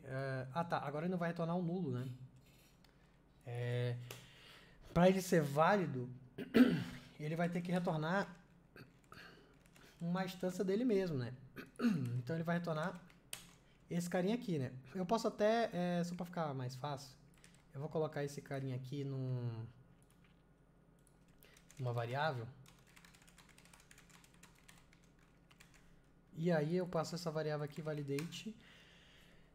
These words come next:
E aí eu espero <clears throat> que retorne ela mesma, né? Se passar aqui esse caso aqui. Mas, ó, obviamente, a gente tem um result, né, agora, né? Então, é o seguinte.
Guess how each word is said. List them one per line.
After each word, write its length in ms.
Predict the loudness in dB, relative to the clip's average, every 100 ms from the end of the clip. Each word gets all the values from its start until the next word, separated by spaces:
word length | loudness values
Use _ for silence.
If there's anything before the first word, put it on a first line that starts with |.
| -6 2
E 120 | 4
aí 440 | 6 6 4 0 -10 -20 -20 -6
eu 80 | -2
espero 500 | 0 4 6 6 2 -8 -16 -20 -12
<clears throat> 760 | -10 2 4 4 2 -6 -14 2
que 100 | 4
retorne 400 | 6 6 6 8
ela 160 | 8
mesma, 380 | 10 8 8 2 -4 -16 -20 -20 -20 -20 -8
né? 180 | -2 0
Se 120 | 0
passar 280 | 0 2 4
aqui 140 | 2 0
esse 160 | -2
caso 220 | 0 2
aqui. 180 | 2 -2
Mas, 220 | 0 2
ó, 100 | 0 4
obviamente, 680 | 6 6 2 0 0 0 0
a 40 |
gente 200 | 0 -2
tem 120 | -2
um 40 | 2
result, 540 | 2 2 2 0 0
né, 120 | -2
agora, 380 | -2 0 0 0
né? 100 | -2
Então, 340 | -2 -2 -4 -6 -14 -20 -6
é 60 | -4
o 40 |
seguinte. 520 | 0 4 4 2 -4